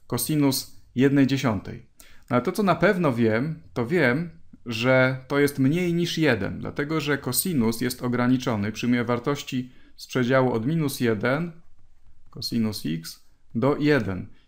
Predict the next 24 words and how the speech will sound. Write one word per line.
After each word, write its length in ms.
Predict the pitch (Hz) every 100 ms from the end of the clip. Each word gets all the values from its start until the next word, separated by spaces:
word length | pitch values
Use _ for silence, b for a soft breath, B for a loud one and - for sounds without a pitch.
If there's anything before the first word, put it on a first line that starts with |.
| b
Nigdy 240 | 147 151
nie 140 | 165 151
przekracza 520 | - 143 165 170 156
jedynki. 600 | 147 139 117 98 - 95 _ b b b b b 127
No 180 | 127
a 80 | 131
jedynkę, 840 | 127 123 185 226 220 120 113 143 139
wartość 380 | 123 139 143 -
równą 220 | 131 139
jeden, 200 | 123 147
osiąga 440 | 127 135 160 165 151
dla 180 | 147
zera. 540 | 139 156 139 107 - - - -
Jak 140 | - 143
jesteśmy 300 | 170 175 147
blisko 340 | 196 - 151
zera, 280 | 117 107 120
tutaj 260 | 135 131
jedna 180 | 139 143
dziesiąta 340 | 127 143 135 127
to 80 |
jest 120 | 127 113
blisko 260 | 165 147
zera, 400 | 107 104 117 165